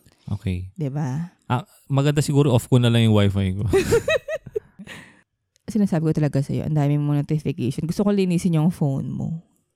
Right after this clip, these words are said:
Speaker 1: Sige, linisin. <laughs> Okay, so ano pa? Yun na.
Speaker 2: Ah, may naiisip pa ako, pero natatamad na ako magkwento eh.
Speaker 1: Ito pala, bigla akong naalala.
Speaker 2: Mm.
Speaker 1: Pag may flight pala kayo, tapos di ba parang merong,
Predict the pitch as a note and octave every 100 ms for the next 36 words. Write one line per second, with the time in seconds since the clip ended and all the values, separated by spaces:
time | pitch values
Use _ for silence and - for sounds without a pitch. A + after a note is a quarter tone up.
0 | _ - - G#2+ G#2 G2+ G#2+ B2+ G2+ E4
1 | D#4 F4+ D#3 F4 - F#4+ - - - D#3+
2 | E3+ E3 B2+ - - - G#2 A2 G#2+ A#2+
3 | C3 A2+ G2+ F#2+ _ _ _ _ - -
4 | - _ _ A2 G2+ G2 A3 G#3+ G#3+ G#3+
5 | G#3+ G#3+ - - _ _ _ _ A#3 C4+
6 | B3 C4 B3 B3+ C4 - G#3+ A3+ B3 A#3
7 | A3+ G#3+ G3+ F#3+ E3+ D#3 D3 D#3 E3 D3+
8 | - C3 - D#3 D#3 - _ _ _ C#3
9 | D3+ D#3+ D3+ D3 C#3 C3 B2+ A2+ A2+ G#2
10 | G2+ G2 G2 - D#3+ D3+ D#3+ E3+ _ _
11 | _ _ C#3 D3 D#3 C#3+ D3 C#3+ - -
12 | B2+ A2+ A2 G#2+ G#2+ G#2 - G#2+ G2+ G2+
13 | G2+ G2 G2+ G2 G2